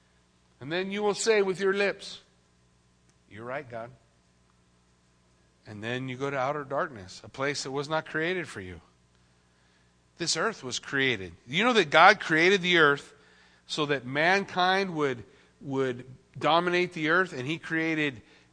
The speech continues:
angels and heavenly beings to dominate the heavens, and that both would exist together and enjoy God forever? That, that's what he made it for.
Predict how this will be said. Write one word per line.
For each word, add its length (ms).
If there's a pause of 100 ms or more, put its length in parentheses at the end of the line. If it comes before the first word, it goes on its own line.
(120)
angels 640
and 180
heavenly 420
beings 500
to 200
dominate 540
the 60
heavens, 520 (280)
and 180
that 280
both 420
would 220
exist 500
together 560 (300)
and 140
enjoy 580
God 320
forever? 380 (3500)
That, 260
that's 280
what 120
he 60
made 200
it 60
for. 260